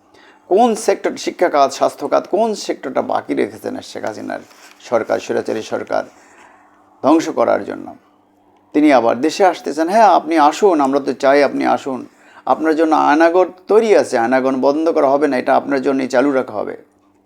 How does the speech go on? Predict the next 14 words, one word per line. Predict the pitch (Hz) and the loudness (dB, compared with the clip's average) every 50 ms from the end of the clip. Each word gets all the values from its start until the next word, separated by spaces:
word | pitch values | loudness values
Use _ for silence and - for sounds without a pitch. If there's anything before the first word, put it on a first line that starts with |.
| _ _ _ _ _ _ _ _ _ _ _ _ _ _ _ _ - | _ _ _ _ _ _ _ _ _ _ _ _ _ _ _ _ -6
আসুন, | - - 127 139 156 170 165 160 - - - - | -4 -4 -2 0 0 0 0 -2 -6 -12 -16 -8
আপনার | - 107 110 127 127 120 | -6 -4 0 0 0 0
বিচার | 127 135 131 151 147 143 | 0 -2 2 2 2 4
হবে, | 147 139 147 143 | 4 2 4 2
আয়নাঘরে | 135 131 131 131 127 131 135 131 | 2 2 2 0 0 2 0 2
যাবেন। | 127 123 123 117 123 131 131 127 - _ _ _ _ _ _ _ _ _ _ _ _ _ _ _ _ _ _ _ _ _ _ _ - | 2 2 2 2 2 -2 -4 -8 -12 _ _ _ _ _ _ _ _ _ _ _ _ _ _ _ _ _ _ _ _ _ _ _ 0
ফাঁসির | - 135 135 - 147 143 135 127 - _ - | 0 0 0 0 -2 -2 -2 -4 -8 _ -8
আপনার | - 120 - - 123 123 123 120 | -8 -6 -4 -2 -2 -2 -2 -2
জন্য | 123 123 123 | -4 -2 -2
অপেক্ষা | 120 120 - 127 - 135 | -2 -2 -4 -4 -4 -4
করছে, | 131 - 139 127 - - 131 | -2 -2 -4 -4 -4 -6 -2
ফাঁসির | 120 123 127 131 135 131 | -2 -2 -4 -4 -4 0
দড়ি। | 127 123 120 127 139 - - _ _ _ _ _ _ _ _ _ _ _ _ _ _ - | 2 2 2 2 -2 -6 -12 _ _ _ _ _ _ _ _ _ _ _ _ _ _ 0
আপনার | 104 110 - 120 120 123 120 | 0 0 0 2 2 2 2